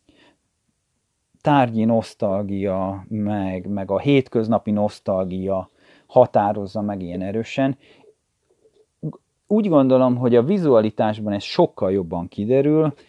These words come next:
hogy látjuk, hogy az milyen. Látjuk a vonásokat, és tudjuk azt, hogy a Fortepánon ezek az ünnepi pillanatok. Én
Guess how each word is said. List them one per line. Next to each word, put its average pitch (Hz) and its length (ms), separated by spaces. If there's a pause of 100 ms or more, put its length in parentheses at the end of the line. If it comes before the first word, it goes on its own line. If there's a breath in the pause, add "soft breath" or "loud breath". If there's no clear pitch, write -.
hogy 107 180
látjuk, 143 520
hogy 104 200
az 104 180
milyen. 95 540
Látjuk 139 500
a 92 60
vonásokat, 131 600
és - 180
tudjuk 139 460
azt, 104 460 (500 soft breath)
hogy 120 300
a 123 60
Fortepánon 113 840
ezek 107 300
az 104 180
ünnepi 107 460
pillanatok. 80 800 (500 soft breath)
Én 131 320